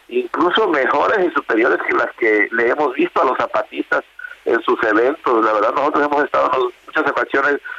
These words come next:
en estos casi treinta años en muchos acti-, eventos del, del Z L N y nunca, nunca, nunca les hemos visto esas armas que ahora pululan y tienen en su poder los grupos armados, no solo de la autodefensa del Machete, sino en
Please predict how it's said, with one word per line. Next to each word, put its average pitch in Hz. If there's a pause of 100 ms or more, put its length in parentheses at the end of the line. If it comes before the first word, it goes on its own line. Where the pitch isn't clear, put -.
(120)
en 117
estos 143
casi 139
treinta 135
años 135
en 123
muchos 131
acti-, 135
eventos 143
del, 120
del 120
Z 135
L 139
N 156 (180)
y 202
nunca, 220 (140)
nunca, 196 (200)
nunca 185
les 160
hemos 160
visto 156 (440)
esas 151
armas 147 (100)
que 131
ahora 120
pululan 139 (380)
y 123
tienen 160
en 131
su 127
poder 131
los 135
grupos 143
armados, 131
no 139
solo 139
de 123
la 117
autodefensa 123
del 123
Machete, 160
sino 131
en -